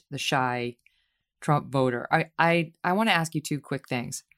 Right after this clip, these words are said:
So you mentioned that you think the G O P is gonna hold the Senate. How confident are we, uh, of that? I mean, they, they needed a flip. If Biden wins, the Democrats need to flip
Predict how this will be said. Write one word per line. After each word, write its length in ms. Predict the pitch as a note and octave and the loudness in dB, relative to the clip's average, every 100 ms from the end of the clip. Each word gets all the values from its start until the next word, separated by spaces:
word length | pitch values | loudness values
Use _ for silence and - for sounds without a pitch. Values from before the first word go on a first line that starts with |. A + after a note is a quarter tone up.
| _ _ _ | _ _ _
So 220 | - F3 | 4 4
you 140 | - F3+ | 4 4
mentioned 300 | F#3+ G#3+ G#3+ | 4 4 0
that 100 | E3+ | -2
you 60 | |
think 200 | E3 E3+ | -2 -2
the 60 | D#3 | -2
G 180 | D3 D3+ | 0 0
O 40 | |
P 140 | C#3 C#3 | 0 -4
is 100 | C3+ | -2
gonna 160 | C3+ | -4
hold 180 | C3 C3 | -2 -4
the 80 | C3 | -4
Senate. 300 | - B2 B2 | -2 -2 -2
How 140 | D#3+ | -4
confident 580 | D#3+ D#3 D3+ C3+ C3 B2 | 0 0 0 -2 -4 -4
are 140 | A#2+ A#2+ | -4 -2
we, 200 | A#2+ A#2 | -4 -4
uh, 180 | B2 - | -6 -6
of 160 | B2+ G#2+ | -6 -4
that? 240 | A#2 - - | -4 -4 -8
I 40 | |
mean, 140 | B2+ C3 | -4 -2
they, 140 | C3 - | -2 0
they 80 | |
needed 300 | C#3+ F3 E3+ | 2 4 4
a 60 | D3 | 0
flip. 340 | - D3+ C#3+ _ _ | -2 -2 -2 _ _
If 200 | D#3+ D#3+ | 0 6
Biden 380 | E3 F3+ F#3+ E3+ | 8 8 6 0
wins, 420 | D3+ D3+ F3 F3+ | 0 -2 -2 -4
the 100 | D3+ | -2
Democrats 420 | D3+ D3+ D3+ C#3+ | 0 0 0 -2
need 160 | D3 C3+ | -2 -4
to 100 | B2+ | -6
flip 460 | - E3 E3+ C3+ | -10 2 4 4